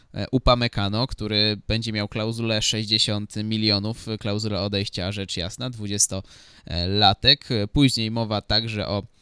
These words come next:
e, Klostermanie, który zapew-, zapewne za około trzydzieści milionów, e, byłby dostępny. <clears throat> Nie chce on, e, przedłużać, e, swojej umowy, która wygasa w dwa tysiące dwudziestym pierwszym. Do Włoch ponoć ma chcieć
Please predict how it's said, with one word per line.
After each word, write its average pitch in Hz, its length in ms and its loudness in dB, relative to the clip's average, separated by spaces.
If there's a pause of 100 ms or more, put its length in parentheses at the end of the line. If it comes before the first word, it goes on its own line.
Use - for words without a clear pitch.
(260)
e, 101 160 -2
Klostermanie, 117 960 0
który 107 640 -4
zapew-, 110 400 -2
zapewne 120 540 -2
za 120 120 -2
około 123 240 0
trzydzieści 127 420 4
milionów, 113 600 -2
e, 101 140 -2
byłby 101 320 -4
dostępny. 104 640 0 (760)
<clears throat> 120 320 0
Nie 139 100 10
chce 123 220 2
on, 110 160 -2
e, 107 120 0
przedłużać, 113 680 2
e, 101 160 2
swojej 110 560 4
umowy, 107 360 -4
która 104 240 -4
wygasa 107 360 -2
w 107 40 -6
dwa 107 160 -6
tysiące 107 420 -4
dwudziestym 104 480 -4
pierwszym. 151 500 2 (180)
Do 120 520 4
Włoch 139 460 4
ponoć 113 420 -2
ma 117 160 2
chcieć - 380 0